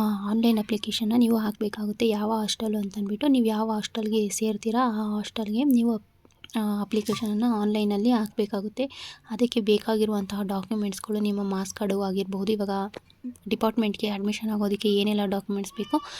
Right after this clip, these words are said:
with ಅದ್-, ಅಷ್ಟೇ ಡಾಕ್ಯುಮೆಂಟ್ಸ್. But ಅದರಲ್ಲಿ ಸ್ಟಡಿ ಸರ್ಟಿಫಿಕೇಟು ಮತ್ತು ಪಿ ಡಿ ಸಿ ಎಲ್ಲ ಏನೂ ಕೇಳೋದಿಲ್ಲ. ಮಾರ್ಕ್ಸ್ ಕಾರ್ಡ್‌ಗಳು ಮತ್ತು ನಿಮ್ಮ ಕ್ಯಾಸ್ಟ್ ಸರ್ಟಿಫಿಕೇಟು, ಇನ್ಕಮ್ ಸರ್ಟಿಫಿಕೇಟು, ನೀವು ಹಾಸ್ಟೆಲ್ಗೆ ಅಪ್ಲಿಕೇಶನ್ ಹಾಕಿರುವಂತಹ ಒಂದು ಅಪ್ಲಿಕೇಶನ್ ಫಾರಮ್ಮು, ಡಿಪಾರ್ಟ್ಮೆಂಟ್‌ಗೆ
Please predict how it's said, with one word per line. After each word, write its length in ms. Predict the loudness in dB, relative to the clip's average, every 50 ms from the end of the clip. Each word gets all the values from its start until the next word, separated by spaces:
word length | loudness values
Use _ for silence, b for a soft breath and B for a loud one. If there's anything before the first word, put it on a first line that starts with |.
| B B B B B 4
with 140 | 4 4 6 6
ಅದ್-, 280 | 4 4 6 2 0 0
ಅಷ್ಟೇ 340 | 0 -2 -2 0 0 2 2
ಡಾಕ್ಯುಮೆಂಟ್ಸ್. 500 | 2 0 0 -2 -2 -2 -2 0 0 2
But 240 | 2 2 2 2
ಅದರಲ್ಲಿ 320 | 0 0 0 0 0 0 0
ಸ್ಟಡಿ 280 | 0 -2 0 0 0
ಸರ್ಟಿಫಿಕೇಟು 680 | 0 0 -2 -2 -2 -2 -2 -4 -2 -2 -2 0 0 0
ಮತ್ತು 240 | 0 0 -2 -4 -4
ಪಿ 180 | 0 0 2
ಡಿ 100 | 2 2
ಸಿ 140 | 0 0 0
ಎಲ್ಲ 100 | 0 2
ಏನೂ 280 | 2 2 2 2 0 -2
ಕೇಳೋದಿಲ್ಲ. 520 | -2 -2 0 0 0 0 0 0 0 0 0 -2 -2 B B B B B B B B B B _ _ _ _ _ _ _ _ _ _ _ _ -8
ಮಾರ್ಕ್ಸ್ 180 | -8 -6 -6
ಕಾರ್ಡ್‌ಗಳು 400 | -2 0 0 2 2 2 4 4
ಮತ್ತು 220 | 4 4 4 2 2
ನಿಮ್ಮ 220 | 2 2 0 0 -4
ಕ್ಯಾಸ್ಟ್ 480 | -4 -4 -4 -4 -4 -6 -6 -8 -8 -4
ಸರ್ಟಿಫಿಕೇಟು, 640 | -2 -2 -2 -2 -2 -2 -4 -2 -2 -2 0 2
ಇನ್ಕಮ್ 460 | 4 4 4 4 2 0 0 -2 0 0
ಸರ್ಟಿಫಿಕೇಟು, 580 | -2 -2 -2 -4 -6 -4 -4 -4 -2 0 0
ನೀವು 200 | 2 2 0 0
ಹಾಸ್ಟೆಲ್ಗೆ 440 | -2 -4 -4 -4 -2 0 2 2 2
ಅಪ್ಲಿಕೇಶನ್ 560 | 0 2 2 2 2 2 0 -2 -2 -4 -6
ಹಾಕಿರುವಂತಹ 680 | -6 -4 -2 -2 -2 -2 -2 -4 -6 -6 -8 -6 -6 -8 B B B B B B B B 0
ಒಂದು 160 | 2 4 2
ಅಪ್ಲಿಕೇಶನ್ 540 | 2 4 4 4 4 4 2 2 2 0 -2
ಫಾರಮ್ಮು, 460 | 0 0 0 0 2 4 4 4 6
ಡಿಪಾರ್ಟ್ಮೆಂಟ್‌ಗೆ 760 | 6 4 2 2 0 -2 -2 0 -2 -2 -2 -2 0 0